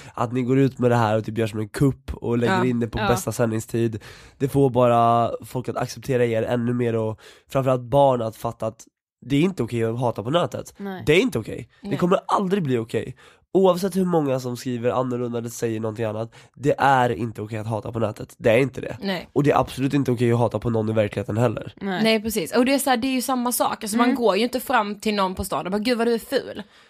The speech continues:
Speaker 1: Nej, du gör ju inte det, för du,
Speaker 2: Nej.
Speaker 1: så här, du, du har ju ditt filter
Speaker 2: Ja.
Speaker 1: på något sätt. Det är som att när du sitter framför en datorskärm så känner du inte riktigt att,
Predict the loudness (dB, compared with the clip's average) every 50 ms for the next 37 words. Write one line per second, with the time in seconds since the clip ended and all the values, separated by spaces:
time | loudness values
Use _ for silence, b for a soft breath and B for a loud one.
0 | b b 4 4 6 6 4 4 4 6 6 6 6 4 4 2 2 2 0 0
1 | 0 0 2 4 4 4 4 2 0 -2 0 -2 0 2 4 4 4 2 2 -2
2 | -2 -4 -4 -4 -2 -4 -6 -6 -6 -6 -6 -6 -10 -10 -6 -2 -2 0 0 0
3 | -2 -4 -8 -10 -10 _ -18 -20 b b b b b b b b b b -8 -2
4 | 2 4 4 4 2 0 -4 -2 0 0 0 0 -2 -6 -6 -2 0 0 0 0
5 | -2 2 4 4 2 2 0 0 0 0 0 0 -2 -2 0 0 0 2 0 0
6 | -2 -2 -2 -6 -6 -6 -4 -4 -4 -4 -4 -8 -16